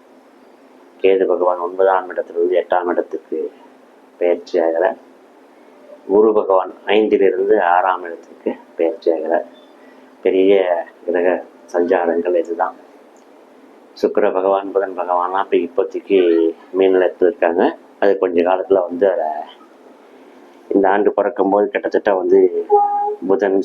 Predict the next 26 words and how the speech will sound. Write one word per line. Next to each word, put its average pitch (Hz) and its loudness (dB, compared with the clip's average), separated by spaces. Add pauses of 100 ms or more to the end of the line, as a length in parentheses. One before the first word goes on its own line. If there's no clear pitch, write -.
சுக்கிரன், 90 -2 (1300)
ராகு 98 0
மூன்றுமே 98 2
வந்து 98 2
மீனத்துல 92 -4
இருக்கக்கூடிய 90 0
ஒரு 87 4
அற்புதமான 87 -2
ஒரு 87 0
அமைப்பு. 85 -4 (720)
ஆண்டு 95 0
பிறந்ததுல 92 0
இருந்து 92 -2
ஒரு 85 0 (360)
கிட்டத்தட்ட 95 0
வந்து 92 0
ஒரு 85 -2
பன்னெண்டு 95 0
நாள் 101 -2 (880)
அந்த 82 -4
மூன்று 95 0
கிரக 95 -2
சேர்க்கை 98 0
மூன்றாம் 92 0
இடத்துல 87 0
இருக்குது. 85 -4